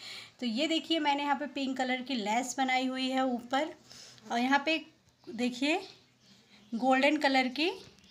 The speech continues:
ये देखिए आप लोग को करीब से दिख, गोल्डन कलर की मैंने यहाँ पे मोती लगाई हुई है, और ये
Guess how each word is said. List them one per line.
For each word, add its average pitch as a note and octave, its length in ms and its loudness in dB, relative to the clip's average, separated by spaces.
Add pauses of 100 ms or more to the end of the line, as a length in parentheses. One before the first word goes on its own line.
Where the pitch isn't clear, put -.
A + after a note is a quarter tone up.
ये G#3+ 120 -4
देखिए A3 280 -4
आप G#3+ 160 -4
लोग A3 120 -6
को A#3 80 -8
करीब G#3+ 300 -6
से A#3 120 -10
दिख, G#3+ 180 -8 (360)
गोल्डन C4+ 420 2
कलर C4+ 300 0
की C#4 100 -4
मैंने C4 220 -2
यहाँ B3+ 120 -4
पे C4 100 -4
मोती A#3 380 -2
लगाई A#3 340 -2
हुई A#3 260 -2
है, C4 180 -2
और A#3 140 -6
ये B3+ 240 -4